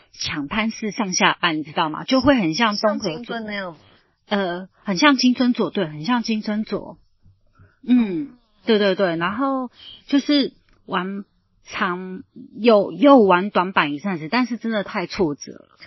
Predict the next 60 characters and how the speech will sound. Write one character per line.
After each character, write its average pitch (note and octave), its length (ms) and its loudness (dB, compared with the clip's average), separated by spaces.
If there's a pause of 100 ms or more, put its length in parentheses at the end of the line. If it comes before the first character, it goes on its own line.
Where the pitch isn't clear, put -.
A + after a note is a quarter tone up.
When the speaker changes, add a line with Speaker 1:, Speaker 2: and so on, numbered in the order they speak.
Speaker 2:
哦， C4 120 -6
先 C#4+ 280 -2
玩 F3+ 440 -8
长， D3 340 -10
再 F#3 140 -4
玩 D#3 200 -8
短。 - 380 -8
Speaker 1:
对， G3+ 140 2
对， F3 180 -2
对。 - 320 -8 (400)
然 G3 140 -2
后， A3+ 340 -2 (600)
嗯， F3+ 720 -10 (200)
就 C4 140 0
是 C#4 140 2
还 F#3+ 180 -2
蛮 E3+ 180 -2
挫 F3+ 300 0
折 - 200 -12
的 B1+ 120 -14
啊。 - 180 -12
我 F3+ 160 -2
记 C#4 160 4
得 A3+ 140 2
Speaker 2:
一 G#3 60 -4
开 D#4 180 -2
始 F#3+ 160 -12
玩 D3+ 200 -6
短 D#3+ 200 -10
板 C#3+ 160 -10
就 G3+ 120 -14
会 G#3+ 120 -12
很 G3+ 180 -16
挫 D#3+ 160 -12
折。 - 180 -16 (200)
Speaker 1:
对 F#3+ 120 2
啊， D3+ 220 -2
而 G#3 140 -4
且 C4+ 100 2
我 G#3 140 4
还 F#3 160 -2
记 B3 120 0
得 G#3+ 120 2
我 D#3+ 120 0
刚， G#3+ 280 -2 (180)
刚， A3 440 -2 (500)
刚 B3 180 2
开 A#3+ 240 4
始 F#3+ 240 -2
玩， D3+ 340 0 (500)
因 C4+ 100 6
为 C4 60 6
我 G3 60 4
玩 E3 260 0
长 F#3 260 -4
板 E3 200 2
一 D#3+ 60 0
阵 F3+ 220 2
子 - 180 -8
嘛， C#3 140 -10